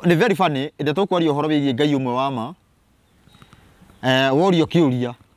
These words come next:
<laughs> Woria kĩũria kĩgiĩ ũhoro ũrĩa Ngai ũrĩa wa ma, wonage mũndũ agĩgũthomera wa Efeso. Nĩ thĩna mũnene. Kana wonage mũndũ ũkĩmũ-, atĩ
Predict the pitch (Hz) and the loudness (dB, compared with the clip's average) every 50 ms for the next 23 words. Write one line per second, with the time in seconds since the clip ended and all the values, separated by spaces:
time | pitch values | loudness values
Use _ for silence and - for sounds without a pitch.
0 | _ _ _ _ - 113 135 131 107 101 - _ _ _ - - - - 156 120 | _ _ _ _ -6 -4 -4 -4 -4 -8 -12 _ _ _ -20 -10 -6 -4 -4 -4
1 | 107 - _ _ _ _ _ - - - _ - - - - - - - - - | -6 -8 _ _ _ _ _ -20 -20 -20 _ -20 -20 -20 -20 -20 -20 -20 -20 -20
2 | - _ - 131 160 202 208 170 - 196 202 185 165 - 165 165 160 160 151 151 | -20 _ -2 0 2 4 2 2 2 2 2 2 2 2 2 2 2 2 0 0
3 | 151 147 147 147 143 143 131 117 131 147 143 139 135 135 123 131 135 139 135 127 | 0 -2 -2 -2 -2 -2 -2 0 0 2 2 2 2 0 0 0 0 0 -2 -4
4 | 117 98 - _ _ _ _ - 143 156 165 170 160 151 147 143 143 147 143 139 | -8 -10 -14 _ _ _ _ -2 0 0 0 0 0 0 0 0 0 0 0 -2
5 | 139 139 131 131 127 131 139 139 135 135 139 - _ _ _ _ _ _ _ _ | -2 -2 -2 -2 -2 -2 -2 -4 -4 -4 -6 -10 _ _ _ _ _ _ _ _
6 | _ _ _ _ _ _ _ _ _ _ _ _ _ - 120 143 147 131 - 165 | _ _ _ _ _ _ _ _ _ _ _ _ _ -2 0 0 0 0 0 0
7 | 165 143 117 - - 92 - _ _ - - - - - _ - - - - _ | 0 -2 -2 -6 -12 -20 -20 _ _ -20 -20 -20 -20 -20 _ -18 -18 -18 -18 _
8 | - - - - - - - _ _ _ _ - 135 143 170 208 202 185 180 190 | -20 -20 -20 -20 -20 -20 -20 _ _ _ _ -2 2 2 4 4 2 2 0 0
9 | 180 175 156 123 101 - _ _ _ _ _ _ _ _ _ _ _ _ _ _ | 0 0 -2 -2 -4 -8 _ _ _ _ _ _ _ _ _ _ _ _ _ _
10 | - - - - - 143 151 175 190 214 226 208 214 185 196 180 180 180 - - | -20 -20 -12 -4 0 0 2 2 2 2 2 2 2 2 2 2 2 0 -2 -4
11 | 147 - 151 143 127 - - - - 139 135 151 135 | -4 -2 -2 -2 -2 -6 -8 -8 -4 -2 0 0 0